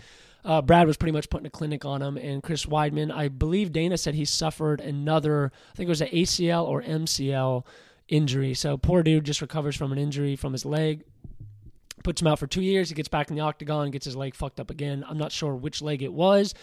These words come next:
but, uh, both of them were getting obliterated. I mean, Brad Tavares, it kinda looked at the beginning like there was a mutual agreement, like, "Let's not throw leg kicks," because Chris Weidman told everybody, "Hey, I'm gonna blast a leg kick the second I get out there to show everybody that I'm back."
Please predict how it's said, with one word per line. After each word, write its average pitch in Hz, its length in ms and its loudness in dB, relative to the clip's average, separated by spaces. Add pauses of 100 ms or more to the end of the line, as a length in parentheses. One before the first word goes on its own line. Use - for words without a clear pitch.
(260)
but, 160 220 2
uh, 147 100 2
both 151 260 2
of 160 60 -6
them 139 140 0
were 135 100 -2
getting 131 220 -4
obliterated. 120 760 -6
I 127 160 -4
mean, 123 260 -6
Brad 135 260 -4
Tavares, 131 520 -4 (300)
it 160 100 -2
kinda 277 220 4
looked 254 220 4
at - 80 -4
the 208 60 0
beginning 160 360 0
like 175 160 0
there 156 120 0
was 147 120 0
a 143 60 2
mutual 175 580 0
agreement, 151 500 -4
like, 143 220 -4
"Let's - 180 -4
not 165 180 -8
throw 143 120 -2
leg 143 260 -2
kicks," - 400 -6
because 131 540 -8 (1040)
Chris 170 200 0
Weidman 160 320 2
told 156 160 0
everybody, 151 320 0
"Hey, 151 140 -2
I'm 147 140 -2
gonna 131 120 -2
blast 131 400 -4
a 143 60 -8
leg 139 180 -4
kick - 220 -8
the 135 60 -8
second 135 280 -6
I 123 60 -6
get 131 140 -6
out 151 180 -2
there 147 160 -4
to 135 80 -12
show 139 180 -4
everybody 127 360 -4
that 123 120 -6
I'm 120 80 -6
back." 165 380 0